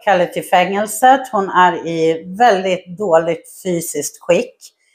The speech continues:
I början även psykiskt, men så småningom mest det fysiska skicket. Eh, det händer saker, men jag upplever ändå när man hör den här berättelsen från henne att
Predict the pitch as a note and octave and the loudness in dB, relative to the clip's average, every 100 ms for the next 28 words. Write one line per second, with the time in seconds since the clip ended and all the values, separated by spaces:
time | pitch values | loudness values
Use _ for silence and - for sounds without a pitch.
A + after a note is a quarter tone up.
0 | _ _ G#3 F#3+ G3 F3 E3+ E3+ D#3 D#3+ | _ _ -2 4 4 4 4 2 2 0
1 | D#3 E3+ D#3+ D#3+ G3 A3+ A#3 - E3 F3 | -4 -6 -6 -6 -4 -4 -4 -2 -2 -2
2 | E3 F#3 E3 D#3+ D#3 D#3+ D#3 D3+ - - | -6 0 2 4 2 2 2 0 -4 -8
3 | - D3 D#3+ - D#3 D#3 - - - D3 | -10 -6 -6 -4 -2 -2 -6 -8 -4 -2
4 | - C#3+ - F3 A3+ - _ _ _ _ | -2 -4 0 2 2 0 _ _ _ _
5 | _ _ F#3+ F3 F3 A3 G3 G#3+ G#3 G3+ | _ _ 4 4 4 4 2 0 0 0
6 | G3 F3+ F#3+ G#3 A3+ A#3 E4+ - - D#4 | 2 2 0 0 2 2 -2 -4 -2 2
7 | F#4 E4+ C4 A3 F#3+ F#3 F#3+ F#3+ G3 G#3+ | 4 6 4 4 2 -2 -2 0 0 4
8 | D4+ A#3 F#3+ F3+ F3 E3+ F3 - F3+ - | 4 4 2 2 2 2 -2 -2 -14 -6
9 | F#3 F#3 D4 B3+ A3 G3 E3+ E3+ E3 D#3+ | -6 -4 2 2 2 2 2 2 2 4
10 | F3+ - | 0 -2